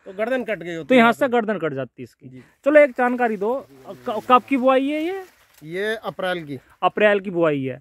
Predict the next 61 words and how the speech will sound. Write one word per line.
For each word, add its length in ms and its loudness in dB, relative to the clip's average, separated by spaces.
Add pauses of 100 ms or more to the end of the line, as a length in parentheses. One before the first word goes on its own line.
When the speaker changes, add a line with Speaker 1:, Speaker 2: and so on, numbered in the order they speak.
(140)
Speaker 1:
जी। 200 -20
Speaker 2:
तो 60 2
आपको 320 2
इसका 180 -4
जमाव 360 0
कैसा 260 -2
लगा? 340 -6
Speaker 1:
जमाव 360 -4
बहुत 220 -8
अच्छा 280 -16
है, 200 -16
बेहतरीन 480 0
जमाव 300 -2
है। 80 -20 (120)
Speaker 2:
बढ़िया 280 0
जमाव 400 -4
है? 80 -6
Speaker 1:
बहुत 160 -8
बढ़िया, 320 -12
बेहतरीन। 400 -20
Speaker 2:
अच्छा, 300 0 (420)
कल्ले 280 6
बहुत 220 2
ज्यादा 320 -2
है 100 -4
इसमें। 120 -8
Speaker 1:
कल्ले 180 -10
ज्यादा 220 -14
है। 80 -20 (100)
Speaker 2:
जैसे 240 4
कल्ले 400 4
ज्यादा 280 2
हैं 140 4
तो 100 -6
गन्ने 280 2
की 100 0
मोटाई 360 4
पे 120 0
फर्क 240 0
नहीं 100 -4
Speaker 1:
मोटाई 140 -2
Speaker 2:
पड़ा। 120 -2
Speaker 1:
पे 100 -12
फर्क 140 -14
नहीं 120 -18
पड़ा। 200 -10
Speaker 2:
है 120 4
नहीं? 220 -2
Speaker 1:
नहीं। 100 -6
Speaker 2:
अन्य 160 4
कल्ले 340 2
ज्यादा 220 2
हो 60 4
जाते 280 -2
हैं 100 -2
तो 60 0
मोटाई 360 0
कम 180 -4
हो 80 0
जाती 420 -2
है। 60 -8